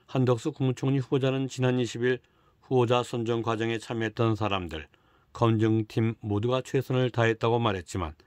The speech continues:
후보자 검증이 국민 눈높이에 맞게 철저히 진행됐는지는 의문이다.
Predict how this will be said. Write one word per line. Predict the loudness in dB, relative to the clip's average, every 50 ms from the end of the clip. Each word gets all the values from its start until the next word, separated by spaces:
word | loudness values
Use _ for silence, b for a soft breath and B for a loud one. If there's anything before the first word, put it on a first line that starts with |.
| b b b b b b b b b b
후보자 | 0 2 4 4 4 2 0 0
검증이 | 0 0 2 2 2 2 2 2 0
국민 | 0 0 0 0 2 0 -2 -2 -2
눈높이에 | -2 0 0 0 -2 -2 -2 0 0
맞게 | 2 2 0 -2 -2 0 0 0 2 0
철저히 | -2 -2 -2 -2 -2 0 0 -2 -2
진행됐는지는 | -2 -2 -2 0 0 0 -2 0 0 0 2 2 2 2 2 2 0 0 -2 -4
의문이다. | -4 -4 -2 -2 -2 -4 -6 -6 -8 -10 -12